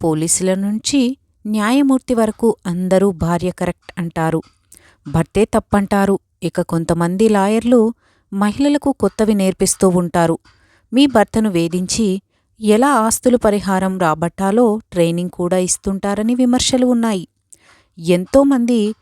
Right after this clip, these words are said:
మహిళల అరాచక కేసులకు బలై ఏళ్ల తరబడి కోర్టుల చుట్టూ తిరుగుతున్నారు. ఇటు మానసిక సంతోషం లేక, నిజమైన జీవితం లేక న్యాయస్థానాలు అనే చిక్కుముళ్లలో బందీలవుతున్నారు.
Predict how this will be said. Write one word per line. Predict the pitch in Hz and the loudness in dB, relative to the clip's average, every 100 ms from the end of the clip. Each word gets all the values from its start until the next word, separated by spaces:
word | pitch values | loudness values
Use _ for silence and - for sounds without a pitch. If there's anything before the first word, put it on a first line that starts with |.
| _ _ - | _ _ -6
మహిళల | 175 170 196 202 202 | -4 -4 -4 -2 -4
అరాచక | 185 180 185 - 262 262 | -4 -2 -2 0 -2 -2
కేసులకు | - 208 - 208 - 208 180 190 _ - _ _ _ | 0 0 0 -2 -2 -2 -2 -4 _ -20 _ _ _
బలై | 156 170 185 214 190 - | -2 0 2 0 -2 -6
ఏళ్ల | 180 180 226 262 | -4 -2 0 0
తరబడి | 254 247 226 226 | 0 0 2 0
కోర్టుల | 214 196 196 - 220 | 0 2 2 0 -4
చుట్టూ | - 214 - | 0 0 0
తిరుగుతున్నారు. | - 196 190 196 185 180 185 175 - _ _ _ _ 170 | 0 0 0 -4 -4 -2 -2 -4 -6 _ _ _ _ -8
ఇటు | 170 | -6
మానసిక | 175 165 180 202 214 | -2 0 0 0 -2
సంతోషం | 202 - 190 208 208 220 220 | -2 -2 -2 0 0 0 0
లేక, | 240 - 269 240 - _ _ _ | 0 2 2 2 -4 _ _ _
నిజమైన | 208 202 233 262 294 | -2 2 2 4 4
జీవితం | 262 247 247 247 240 | 4 0 -2 -2 0
లేక | 233 247 277 254 247 - - | 0 0 2 2 0 -6 -8
న్యాయస్థానాలు | 190 185 190 208 - 214 220 269 262 247 247 - | -4 -4 -2 -2 -2 -2 0 2 2 2 0 -6
అనే | 202 202 | -6 -4
చిక్కుముళ్లలో | 208 - - 214 202 202 208 214 | -4 -6 -6 -4 -2 0 2 2
బందీలవుతున్నారు. | 233 202 214 226 214 208 220 208 202 190 | 2 0 0 0 0 -2 -2 -2 -2 -4